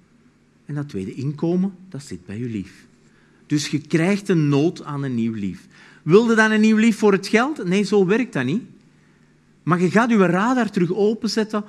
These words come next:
omdat het krap is. En eens dat uw radar openzet, dan is die nood daar. Andere mensen zeggen van,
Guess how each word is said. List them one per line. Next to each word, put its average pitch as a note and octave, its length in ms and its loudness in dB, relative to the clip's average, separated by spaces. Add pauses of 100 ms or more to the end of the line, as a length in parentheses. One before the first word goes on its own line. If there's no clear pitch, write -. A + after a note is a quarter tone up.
(160)
omdat D3+ 360 0
het C#3+ 160 -4
krap G2+ 300 -10
is. - 340 -20 (800)
En C3+ 120 -8
eens E3 140 0
dat C#3 140 -2
uw B2+ 120 2
radar F#3 420 -2
openzet, E3 560 -6 (180)
dan C#3 140 -2
is B2+ 140 -2
die A#2+ 140 -4
nood A2 420 -4
daar. F2 260 -16 (320)
Andere B3+ 320 2
mensen B3 340 2
zeggen A3+ 260 0
van, G3+ 260 -2